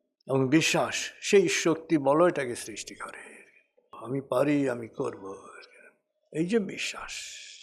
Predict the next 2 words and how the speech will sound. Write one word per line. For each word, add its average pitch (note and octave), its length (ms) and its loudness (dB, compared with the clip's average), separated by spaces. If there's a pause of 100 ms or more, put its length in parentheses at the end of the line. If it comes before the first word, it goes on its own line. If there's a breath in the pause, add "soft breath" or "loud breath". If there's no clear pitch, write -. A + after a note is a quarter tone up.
(2000)
এই D3 60 0
বিশ্বাস C3 580 -4